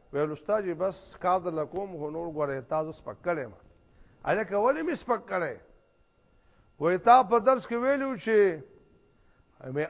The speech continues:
«ا، درس خو ماشاءالله اوري، بیا خو به ورته ډېرې خبرې زده کړي.» «تا درس کې ویلي وو چې د امیانو له د ام خوراک چل نه ورځي.» «ها، نو موږ له خو چل لازي.»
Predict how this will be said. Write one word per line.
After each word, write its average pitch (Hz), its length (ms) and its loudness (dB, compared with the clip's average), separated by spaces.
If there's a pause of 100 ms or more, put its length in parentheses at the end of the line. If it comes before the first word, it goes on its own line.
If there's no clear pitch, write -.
«ا، 160 80 4
درس 202 260 4
خو 151 100 -10
ماشاءالله 190 560 -2
اوري، 226 320 2
بیا 208 120 0
خو 185 80 -4
به 190 140 -4
ورته 190 360 -2
ډېرې 202 300 -2
خبرې 240 340 0
زده 180 140 0
کړي.» 143 300 -6 (760)
«تا 214 180 8
درس 220 280 -4
کې 220 180 0
ویلي 262 240 2
وو 247 160 -4
چې 208 160 -2 (100)
د - 20 0 (220)
امیانو 214 600 2
له 247 200 4
د 185 120 -4 (180)
ام 226 220 0
خوراک 196 400 0 (100)
چل 208 180 2
نه 175 140 -4
ورځي.» 127 420 -6 (1800)
«ها، 165 320 0
نو 165 100 -6
موږ 202 180 -4
له 190 80 -2
خو 151 120 -8
چل 208 240 -4
لازي.» 175 460 -2